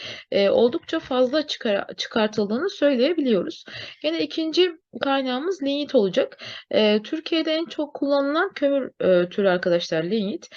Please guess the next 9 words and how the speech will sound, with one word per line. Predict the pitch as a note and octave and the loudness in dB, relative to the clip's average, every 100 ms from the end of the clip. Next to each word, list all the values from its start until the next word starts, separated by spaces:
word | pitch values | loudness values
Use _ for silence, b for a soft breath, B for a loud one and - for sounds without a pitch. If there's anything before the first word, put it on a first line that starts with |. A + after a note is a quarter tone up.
| B B - | B B -2
E, | G3 G3 G3 | 2 4 2
Türkiye'nin | - D4+ D4+ D4+ D#4 | -2 -6 -4 -4 -4
hemen | D#4+ D4+ D#4 | -4 -2 -2
her | E4 D#4 | -2 2
yöresinde | C#4+ B3+ B3 C4 D#4 G#4+ E4+ A#3 | 2 2 -2 -4 -2 -4 -6 -10
linyit | A3+ A3+ C4 C#4+ D4 | -6 -4 -4 -2 -2
yataklarına | C#4 B3 - A#3 D#4 | -2 -2 -2 -2 0
rastlandığını | C4 B3+ - A#3+ A#3+ F4 | 0 -2 -4 -4 -2 -4
söyleyebiliyoruz. | - C4 B3 C#4+ F4 B3 G3+ D#3+ - | 0 2 4 2 0 2 2 0 -6